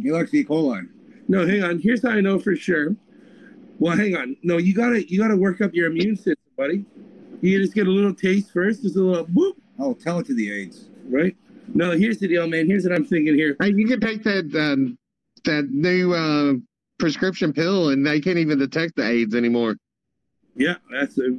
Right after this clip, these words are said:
Speaker 1: <laughs> Oh, so you can get, get away with murder.
Speaker 2: Yeah, yeah, yeah, yeah. Also, because aids is more manageable, I heard that, uh, somewhere in New York or something,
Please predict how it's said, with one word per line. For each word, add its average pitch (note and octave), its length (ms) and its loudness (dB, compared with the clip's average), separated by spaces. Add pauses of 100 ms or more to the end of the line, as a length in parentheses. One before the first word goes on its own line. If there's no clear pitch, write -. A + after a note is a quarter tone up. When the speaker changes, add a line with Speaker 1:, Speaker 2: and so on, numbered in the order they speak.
Speaker 1:
<laughs> - 120 -8
Oh, E3+ 160 0
so - 160 -14
you D3+ 260 0 (140)
can - 40 -20
get, C#3 140 -4
get D3 140 0
away C#3+ 200 2
with D3+ 120 -2
murder. F3+ 220 2 (280)
Speaker 2:
Yeah, A#2 260 -2
yeah, D3 180 0 (300)
yeah, D3 220 2
yeah. D#3 220 -4 (100)
Also, G#3 300 2
because F3+ 340 -2
aids F3+ 280 0
is E3 160 -4
more E3+ 180 2
manageable, D3+ 580 0
I C#3+ 100 -6
heard D#3 260 -2
that, D3+ 180 0
uh, - 760 -10
somewhere G3 220 2
in F3 80 -2
New F3 80 0
York E3+ 400 0
or D#3 60 0
something, D#3+ 420 -4